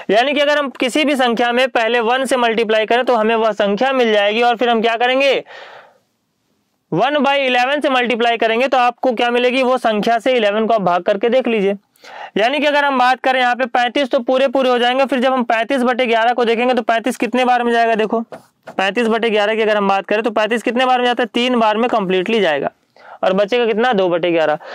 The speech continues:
तो हमें पता था एक से multiply करें तो मिल गया पैंतीस, और फिर एक बटे ग्यारह से multiply करें तो तीन मिल गया पूरा पूरा, यानी कि पैंतीस और तीन कितना हो गया, अड़तीस। और बचा क्या यहाँ पे, दो बटे ग्यारह, यही क्या हो जाएगा, हमारा answer हो जाएगा थर्टी एट होल टू बाई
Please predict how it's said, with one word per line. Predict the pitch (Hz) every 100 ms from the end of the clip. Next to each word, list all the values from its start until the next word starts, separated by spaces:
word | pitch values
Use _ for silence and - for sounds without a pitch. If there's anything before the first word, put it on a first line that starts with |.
| - - -
तो |
हमें | 226 302
पता | 294 269 277
था | 277
एक | 262 269
से | -
multiply | 277 269 269 254 277
करें | 277 285
तो | 285
मिल | 277
गया | 269 277
पैंतीस, | 277 269 226 147 - - _ _ _ _ _ _ _ _ -
और | 185 185
फिर | 233
एक | 262 233
बटे | 262 262
ग्यारह | 254 262
से | 262
multiply | 254 247 240 254
करें | 254 262
तो | 240
तीन | 254 254
मिल | 254 247
गया | 254
पूरा | 240 254 254
पूरा, | 240 254
यानी | 247 247
कि |
पैंतीस | 220 220 220 254
और | 247
तीन | 254 247
कितना | 240 254
हो | 262
गया, | 247
अड़तीस। | 202 196 202 143 - - - - - - -
और | 208
बचा | 220 226 269
क्या | 262 262
यहाँ | 247
पे, | 233 285 302 _ _ _ _ _
दो | 160 185 220
बटे | 214 240 277 277 _ _ -
ग्यारह, | 160 185 208 240
यही | 214 214
क्या | 214
हो | 208
जाएगा, | 208 208 208
हमारा | 196 208
answer | 180 151 156
हो | 139
जाएगा | 131 139
थर्टी | 170 185 220
एट | 226
होल | 214 247
टू | 202 185
बाई | 196 277